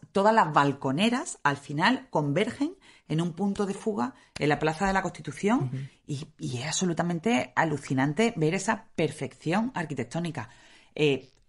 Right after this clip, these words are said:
Speaker 1: tanto es así que, que al poco tiempo de la inauguración de la calle, bueno, habían pasado ya unos años, el dueño del edificio del, del principio de la calle, donde, por no,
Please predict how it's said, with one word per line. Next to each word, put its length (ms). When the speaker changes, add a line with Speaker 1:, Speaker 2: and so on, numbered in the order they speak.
Speaker 1:
tanto 280
es 160
así 440
que, 840
que 140
al 140
poco 200
tiempo 220
de 80
la 60
inauguración 460
de 60
la 140
calle, 180
bueno, 180
habían 220
pasado 300
ya 400
unos 480
años, 440
el 160
dueño 300
del 160
edificio 440
del, 380
del 160
principio 440
de 80
la 120
calle, 280
donde, 480
por 200
no, 300